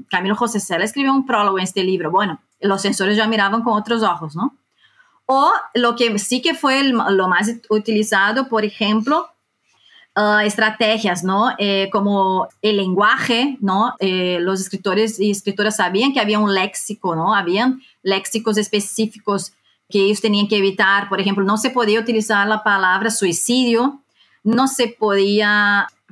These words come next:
hablar, obviamente, de aborto, cualquier cosa así, asesinatos, ¿no? Entonces, tenían que, bueno, ellos sabían que había cosas que no se podían decir, ¿no? Y cuando también querían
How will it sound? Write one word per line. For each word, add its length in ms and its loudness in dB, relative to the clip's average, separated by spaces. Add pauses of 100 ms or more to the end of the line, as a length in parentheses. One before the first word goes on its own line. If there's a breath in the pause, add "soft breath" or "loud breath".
(120)
hablar, 320 2
obviamente, 560 -2
de 80 0
aborto, 920 0
cualquier 400 -2
cosa 400 0
así, 440 -2
asesinatos, 1160 -2 (400 soft breath)
¿no? 240 0
Entonces, 640 0
tenían 440 0
que, 340 0 (320)
bueno, 320 -2
ellos 180 0
sabían 340 0
que 80 0
había 240 0
cosas 300 -2
que 80 0
no 100 0
se 120 -4
podían 340 0
decir, 420 -4
¿no? 260 -6 (360 soft breath)
Y 140 0
cuando 260 2
también 400 2
querían 560 0